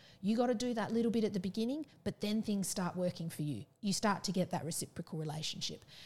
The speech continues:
And I really feel like for this year, it's super important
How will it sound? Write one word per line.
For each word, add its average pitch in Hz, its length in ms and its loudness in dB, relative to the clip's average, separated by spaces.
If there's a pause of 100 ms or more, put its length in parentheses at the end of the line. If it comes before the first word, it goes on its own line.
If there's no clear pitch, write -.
(200)
And 185 160 2
I 190 100 2
really 208 480 2
feel 180 320 2
like 170 300 0
for - 120 -2
this 170 360 -2
year, 156 200 0
it's - 160 -6
super 220 600 0
important 165 640 0